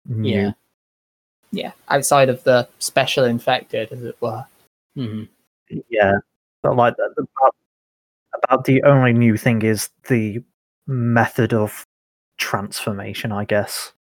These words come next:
Speaker 2: Yeah.
Speaker 3: Yeah, as it's,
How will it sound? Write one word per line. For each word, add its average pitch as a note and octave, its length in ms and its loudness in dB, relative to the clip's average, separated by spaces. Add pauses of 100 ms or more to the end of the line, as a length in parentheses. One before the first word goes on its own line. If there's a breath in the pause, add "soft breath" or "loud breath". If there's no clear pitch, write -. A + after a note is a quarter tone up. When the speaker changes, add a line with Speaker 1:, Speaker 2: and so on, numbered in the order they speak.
(140)
Speaker 2:
Yeah. A#2+ 260 -8 (1000)
Speaker 3:
Yeah, G#3+ 200 -14 (200)
as D3+ 220 -8 (100)
it's, E3 380 0